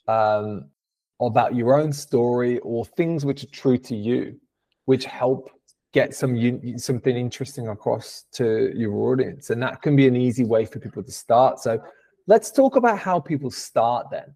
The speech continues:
And, and then, then we'll, maybe we'll progress the conversation to more advanced topics about true thought leadership and cutting edge topics. You know, how do people start then in their, doing something so they're comfortable,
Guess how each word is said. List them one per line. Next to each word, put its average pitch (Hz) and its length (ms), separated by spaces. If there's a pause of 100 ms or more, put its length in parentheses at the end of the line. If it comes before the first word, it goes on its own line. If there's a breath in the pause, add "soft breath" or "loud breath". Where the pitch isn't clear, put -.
(120)
And, 127 140
and 135 160
then, 131 180
then 131 120
we'll, 135 300
maybe 143 340
we'll 135 400
progress 127 500
the - 100
conversation 117 760
to - 120
more 110 300 (180)
advanced 113 500
topics - 600
about 101 400 (480)
true 139 260
thought 117 320
leadership 107 480
and 98 260 (200)
cutting 131 340
edge - 220
topics. - 520
You 117 80
know, 101 240
how 165 220
do 214 80
people 214 360
start - 640
then 107 280 (160)
in 123 100
their, 113 240 (240)
doing 123 180
something 113 400
so - 160
they're 107 120
comfortable, 107 600